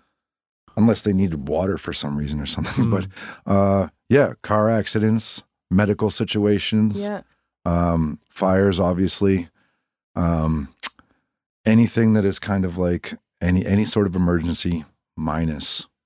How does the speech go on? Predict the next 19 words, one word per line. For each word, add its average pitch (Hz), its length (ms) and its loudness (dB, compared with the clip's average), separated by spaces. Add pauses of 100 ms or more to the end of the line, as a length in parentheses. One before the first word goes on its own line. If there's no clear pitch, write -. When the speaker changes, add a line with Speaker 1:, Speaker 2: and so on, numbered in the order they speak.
(120)
Speaker 1:
you 92 100 -2
know, 78 260 -6 (320)
crime. 67 420 -8 (600)
Speaker 3:
And 214 100 6
Speaker 1:
And - 40 4
Speaker 3:
do 220 60 2
Speaker 1:
if 226 40 2
Speaker 3:
you 233 100 2
know 196 320 2
what 208 320 -2
you're 202 140 -4
getting 180 220 -4
yourself 170 380 -6
into 165 400 -4
when 196 100 -6
you 160 80 -6
get 156 160 -6
that 151 180 -4
call? 156 480 -4